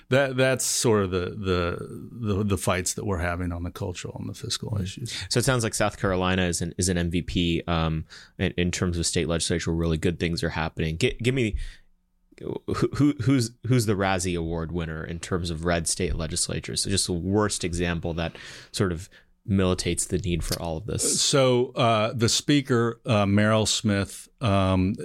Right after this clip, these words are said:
Speaker 1: there are a couple of liberal Republicans, Mike Caskey. He, he is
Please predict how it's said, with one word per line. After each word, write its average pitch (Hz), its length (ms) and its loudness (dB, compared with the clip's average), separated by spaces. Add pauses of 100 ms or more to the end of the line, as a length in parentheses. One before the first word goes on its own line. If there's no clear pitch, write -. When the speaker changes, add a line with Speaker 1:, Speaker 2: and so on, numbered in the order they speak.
(140)
Speaker 1:
there 95 520 2
are 95 160 2
a 85 60 -4
couple 101 280 2
of 92 60 2
liberal 95 340 4
Republicans, 92 640 0
Mike 92 260 2
Caskey. 92 840 -2
He, 117 380 2
he 120 400 4
is 95 340 0